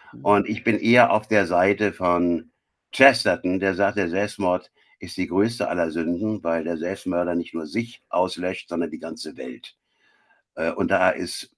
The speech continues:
Speaker 2: also metaphysisch was dran. Äh, und, ähm, ich habe, es gibt ja also in dieser momentan diskutierten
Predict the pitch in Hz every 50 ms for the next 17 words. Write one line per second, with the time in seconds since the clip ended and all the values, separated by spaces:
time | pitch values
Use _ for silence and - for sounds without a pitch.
0 | _ _ - - 85 82 87 82 80 - - 95 92 90 85 - - 92 87 78
1 | 78 78 76 - - 73 73 - - - 80 87 - - - - - 117 _ _
2 | _ _ - - - - _ _ - 73 78 80 76 57 73 85 80 80 80 -
3 | - - 82 85 82 82 80 78 76 - - - - 92 92 92 92 90 92 87
4 | 85 80 80 - - - _ _ _ _ _ _ _ _ _ - - - - -
5 | - 110 - - - 101 117 - - 95 82 80 76 - - _ - - 90 78
6 | 80 - - 87 82 85 80 76 78 76 73 - - _ - 82 85 85 82 87
7 | 90 90 80 - 90 85 85 87 87 87 85 80 - - _ _ _ _ - 90
8 | - - - - - - 95 98 92 92 - 87 90 87 85 78 -